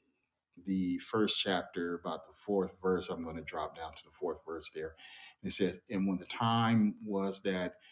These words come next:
Elkanah offered, uh, he gave, uh, to his first wife, Peninnah, um, and all her sons and her daughters portions. But unto Hannah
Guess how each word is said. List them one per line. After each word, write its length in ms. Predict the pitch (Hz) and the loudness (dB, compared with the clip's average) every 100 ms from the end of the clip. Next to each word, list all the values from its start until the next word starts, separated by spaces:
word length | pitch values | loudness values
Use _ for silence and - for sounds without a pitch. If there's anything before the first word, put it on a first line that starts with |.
| - _ - | -20 _ -2
Elkanah 640 | 104 104 101 98 92 92 - | 0 0 0 2 2 0 0
offered, 560 | 98 95 101 92 90 - _ _ _ _ - | 0 0 0 -2 -2 -8 _ _ _ _ -8
uh, 320 | 92 90 90 87 | -4 0 -2 -2
he 360 | 95 98 90 - _ _ - | 0 2 2 -6 _ _ 0
gave, 500 | 110 117 117 117 113 - | 6 8 10 8 4 -2
uh, 240 | 95 92 - - _ - | 0 -2 -4 -12 _ 0
to 140 | 98 | 2
his 200 | 104 92 | 4 4
first 320 | - 123 117 | 8 8 8
wife, 360 | 90 82 85 - _ _ _ _ _ _ _ _ - | 4 0 -2 -8 _ _ _ _ _ _ _ _ -2
Peninnah, 680 | 98 101 117 92 87 120 - - - _ _ _ _ _ _ _ _ _ _ _ _ - | 4 8 8 6 2 0 -4 -10 -20 _ _ _ _ _ _ _ _ _ _ _ _ -2
um, 540 | 101 98 95 - - - _ _ _ - | 2 2 0 -6 -16 -20 _ _ _ 0
and 480 | 113 104 98 95 - - | 2 4 2 0 -4 4
all 400 | 117 127 127 123 | 10 12 12 10
her 240 | 120 135 | 10 10
sons 920 | 127 - 151 147 110 80 67 120 - - - - | 12 10 10 10 8 4 -4 -4 -4 -4 -10 -2
and 180 | 107 107 | 2 8
her 160 | 123 | 8
daughters 540 | 120 123 127 101 101 - | 10 10 10 8 4 2
portions. 640 | - 175 131 - - - _ _ _ _ _ _ _ - | 6 6 6 0 -4 -10 _ _ _ _ _ _ _ -12
But 440 | 117 123 160 165 | 2 8 8 8
unto 280 | 147 123 131 | 6 6 8
Hannah 600 | 120 127 175 151 92 - | 6 6 6 6 4 -2